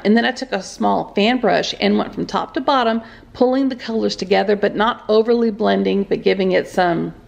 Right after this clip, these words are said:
you know, some blending. <laughs> And this is how it looked when it was done. I was trying to make it look like hay or something like that. And now to add the details. I used a brown, white,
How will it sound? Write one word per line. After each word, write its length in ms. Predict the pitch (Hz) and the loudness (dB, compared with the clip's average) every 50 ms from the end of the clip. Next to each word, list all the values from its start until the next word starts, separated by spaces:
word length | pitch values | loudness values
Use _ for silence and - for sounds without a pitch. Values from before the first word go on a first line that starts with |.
| - - | -12 -6
you 80 | 185 175 | -4 -4
know, 200 | - - - - - - - - - - - - - - - - - - - - - | -4 -4 -6 -8 -14 -18 -20 -20 -20 -20 -20 -20 -20 -20 -20 -20 -20 -20 -20 -20 -20
some 240 | - - - 320 320 | -10 -2 0 2 2
blending. 480 | 226 170 - - - - - - - - | 2 2 -2 -6 -6 -8 -10 -12 -12 -14
<laughs> 60 | - - - - - - - - - - - 494 - 262 | -16 -16 -18 -20 -20 -20 -20 -16 -12 -8 -4 -4 -2 0
And 140 | - 277 302 | 0 2 4
this 160 | 381 415 427 | 4 4 4
is 120 | 427 403 381 | 2 2 2
how 160 | 427 359 320 | 2 2 0
it 60 | 311 294 | -2 -4
looked 160 | 285 269 - | -6 -4 0
when 140 | 269 247 240 | 0 0 0
it 100 | 220 180 | 0 0
was 160 | 196 208 202 | 0 -2 0
done. 240 | - 196 165 151 - | 0 0 0 0 0
I 100 | - 233 | 0 0
was 100 | 240 254 | 0 0
trying 220 | 254 - 381 403 403 | -2 -2 -2 0 0
to 80 | 415 | 0
make 160 | 381 370 339 - | 0 0 2 2
it 120 | 285 247 | 2 2
look 180 | 247 262 254 - | 2 0 2 0
like 160 | 214 185 - | -2 -2 -2
hay 440 | - - 220 214 202 196 202 220 - | -4 -2 0 2 2 2 2 0 0
or 120 | - 226 | 0 0
something 340 | 226 - 247 202 208 214 208 | 2 2 0 0 0 0 0
like 240 | 190 185 175 175 - | 2 2 2 2 2
that. 320 | 165 151 151 165 - - - - - - - - - - - - - | 2 2 2 0 -6 -10 -18 -18 -18 -18 -18 -20 -20 -20 -8 -2 0
And 580 | 220 214 214 214 202 196 190 196 190 - - - - - - - - - | 2 2 4 4 4 4 2 2 0 -4 -8 -18 -20 -20 -20 -14 -4 0
now 480 | 196 233 277 311 269 220 214 - - - - | 2 4 4 4 2 0 0 -4 -8 -10 -6
to 200 | - - - - | -6 -4 -2 0
add 220 | 190 196 202 190 | 0 0 0 2
the 80 | 208 202 | 2 2
details. 720 | 214 240 262 - - - - - - - - - - - - - - - - - - - - - - - - - - - - - - | 2 0 -4 -6 -8 -8 -8 -8 -8 -12 -14 -16 -20 -20 -20 -20 -20 -20 -20 -20 -20 -20 -20 -20 -20 -20 -20 -20 -20 -20 -10 -4 -2
I 80 | 214 240 | 0 2
used 340 | 269 269 294 302 269 - - | 2 2 0 0 -2 -2 0
a 80 | - 190 | 0 0
brown, 640 | 190 - 214 220 226 233 233 233 240 - - - | 2 2 2 2 2 2 0 0 -2 -4 -4 -4
white, 280 | 190 202 202 202 208 - | -2 0 0 0 0 -4